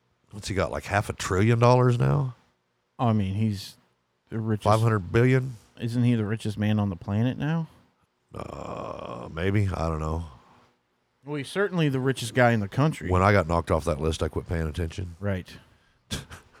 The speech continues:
Speaker 2: Right.
Speaker 1: Uh,
Speaker 2: I don't know, man.
Speaker 1: I, I mean, I don't have any problem with private businesses being in space exploration. I don't have any problem with that at all.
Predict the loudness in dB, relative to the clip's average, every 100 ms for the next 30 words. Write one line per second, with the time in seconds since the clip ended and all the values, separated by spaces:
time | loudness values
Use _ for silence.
0 | _ _ _ _ -8 -4 -4 -8 _ _
1 | _ _ _ -2 0 0 -2 -6 -12 -14
2 | -18 _ _ _ _ _ _ _ _ _
3 | _ _ _ _ _ _ _ _ _ _
4 | -14 -12 -14 -18 -18 -14 -4 -2 0 4
5 | 6 6 2 2 6 6 6 4 6 6
6 | 6 2 0 _ _ 0 6 6 6 0
7 | _ -2 2 2 0 0 0 2 2 2
8 | 0 2 2 2 -2 -4 -8 -10 -4 0
9 | 2 2 2 0 -2 -4 -2 -2 -4 -10